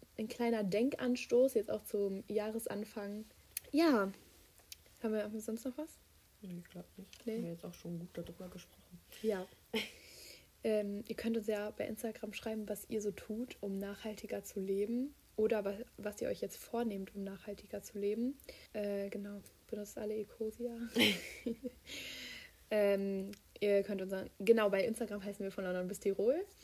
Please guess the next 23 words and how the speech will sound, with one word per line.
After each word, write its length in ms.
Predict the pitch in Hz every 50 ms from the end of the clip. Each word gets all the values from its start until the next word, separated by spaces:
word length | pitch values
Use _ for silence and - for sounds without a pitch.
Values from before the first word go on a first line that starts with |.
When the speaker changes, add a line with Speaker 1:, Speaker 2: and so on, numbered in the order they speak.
| - - - 285 262 - 170
Speaker 1:
Ihr 140 | 214 208
Speaker 2:
Richtig. 80 | 202 240
Speaker 1:
könnt 300 | 277 233 202 202 196 -
uns 320 | 160 180 185 185 185 180 -
bei 260 | - 190 185 185 180
Apple 240 | - - 202 - 247
Podcasts, 560 | - - 233 226 - - 220 214 214 - -
Spotify 540 | - - 202 196 214 196 - - 208 190 185
und 160 | 196 190 175
Podbean 480 | - 208 - - 214 208 208 208 208 202 - - - _ - - - - - - -
kostenlos 540 | - - 208 185 - 208 185 196 202 - -
hören. 260 | 175 180 190 220 277 359 - - - - - - - - - - - -
Speaker 2:
Und 100 | - 180
uns 200 | 175 170 170 -
eine 80 | 175 175
fünf 220 | 175 - 170 175
Sterne 260 | - - 175 175 170 165
Bewertung 380 | 170 165 170 170 175 175 202 196
bei 140 | 190 196
Apple 160 | 202 202 - -
Podcast 400 | - 233 233 - 247 247 - -
geben. 680 | 233 254 233 220 214 208 - 294 262 233 214 233 233 - - - - - - - - - 359 359 359 349 339 311 302 269 - - - -
Speaker 1:
<laughs> 180 | 233 214 -